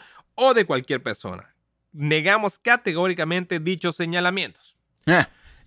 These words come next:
Speaker 1: Eh, por otra parte, Fred Tiagarajaj, abogado de Alondra Ocampo, una de las presuntas cómplices del llamado siervo de Dios, que se declaró culpable, porque Alondra Campos se declaró culpable,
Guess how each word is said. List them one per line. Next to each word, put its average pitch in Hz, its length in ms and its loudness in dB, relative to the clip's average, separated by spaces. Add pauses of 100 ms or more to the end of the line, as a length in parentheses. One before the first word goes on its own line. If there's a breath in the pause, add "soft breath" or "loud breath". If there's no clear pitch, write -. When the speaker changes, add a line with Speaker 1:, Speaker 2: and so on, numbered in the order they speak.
(140)
Speaker 1:
Eh, 262 280 0
por 170 140 4
otra 220 200 2
parte, 247 340 2
Fred 196 400 -2 (180)
Tiagarajaj, 127 600 0 (240)
abogado 147 420 0
de 113 280 -4
Alondra 143 400 -2
Ocampo, 160 360 0
una 139 180 -4
de 135 40 -2
las 123 100 -4
presuntas 131 460 -8 (120)
cómplices 208 600 -2
del 117 140 -8
llamado 120 260 -4
siervo 131 380 -4
de 165 80 0
Dios, 202 260 0
que 151 80 -10
se - 120 -8
declaró 113 360 -6
culpable, 180 600 0 (140)
porque 123 240 -12
Alondra 135 320 -6
Campos 135 460 -6 (320)
se 110 80 -18
declaró 95 220 -18
culpable, 143 440 -4